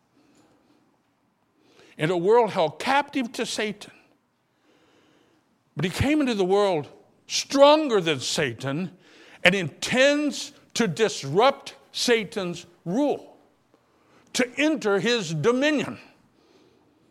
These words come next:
and give it grief. It goes on. It speaks of tying up the strong man. Here's a reference to Jesus' victory over Satan.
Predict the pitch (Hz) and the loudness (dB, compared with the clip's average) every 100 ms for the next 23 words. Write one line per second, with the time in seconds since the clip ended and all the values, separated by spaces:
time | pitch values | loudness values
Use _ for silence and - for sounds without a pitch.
0 | _ _ _ _ _ _ _ _ _ _ | _ _ _ _ _ _ _ _ _ _
1 | - 139 180 180 190 277 - - - - | -6 -2 -2 -2 -2 -2 -4 -12 -20 -20
2 | _ _ _ _ _ _ _ _ _ _ | _ _ _ _ _ _ _ _ _ _
3 | _ _ _ - - - 139 165 226 143 | _ _ _ -20 -20 -6 -4 0 0 0
4 | 113 - 202 170 165 123 - - 185 180 | -4 -8 -6 -4 -4 -8 -8 -4 2 2
5 | 170 160 160 139 - 196 202 147 101 - | 2 -2 -4 -10 -4 -4 -2 -6 -8 -14
6 | - - 233 - 135 120 170 - 147 113 | -20 -8 -6 -4 -4 -4 -8 -14 -14 -8
7 | 151 131 135 117 123 220 262 - 127 135 | -6 -6 -8 -10 -6 -4 -6 -8 -6 -6
8 | 147 - _ _ _ - 156 156 - 233 | -10 -18 _ _ _ -4 -2 -4 -4 -4
9 | 233 - 92 | -4 -12 -16